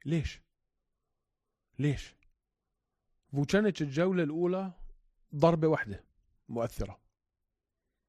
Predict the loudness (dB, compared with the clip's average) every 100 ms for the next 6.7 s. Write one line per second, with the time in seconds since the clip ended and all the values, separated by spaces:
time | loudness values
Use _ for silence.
0 | _ _ _ _ _ _ _ _ _ _
1 | -4 4 4 4 2 0 0 2 2 4
2 | 2 2 0 -2 -2 0 -2 -2 -10 -16
3 | _ _ _ _ _ -20 -20 _ _ -6
4 | -2 0 -2 -8 _ 2 4 4 0 -4
5 | 0 0 0 -2 -4 -10 -6 -2 -2 -4
6 | -6 -2 -2 0 -4 -4